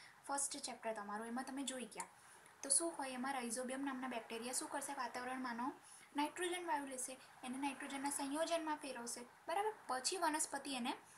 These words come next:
એ નાઇટ્રોજનના સંયોજનના સ્વરૂપમાં નાઇટ્રોજન વાયુ લે છે. આ પ્રકારે ભૂમિમાં નાઇટ્રોજનનું પ્રમાણ વધે છે અને જેનાથી ભૂમિની ફળદ્રુપતામાં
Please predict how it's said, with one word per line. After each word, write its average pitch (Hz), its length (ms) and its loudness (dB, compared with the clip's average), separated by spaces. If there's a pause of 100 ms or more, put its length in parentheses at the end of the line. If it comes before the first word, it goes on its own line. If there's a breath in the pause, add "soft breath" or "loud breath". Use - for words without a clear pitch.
(520 loud breath)
એ 247 80 2
નાઇટ્રોજનના 277 480 2
સંયોજનના 262 680 0
સ્વરૂપમાં 240 520 -2
નાઇટ્રોજન 233 500 -2
વાયુ 214 220 -2 (360 loud breath)
લે 220 140 2
છે. - 300 -4 (300 loud breath)
આ 339 160 6
પ્રકારે 330 360 6
ભૂમિમાં 247 440 2
નાઇટ્રોજનનું 262 800 2
પ્રમાણ 214 340 4 (380)
વધે 214 240 2
છે - 400 -4
અને 302 180 4
જેનાથી 262 680 2 (480 loud breath)
ભૂમિની 302 300 4
ફળદ્રુપતામાં 233 720 4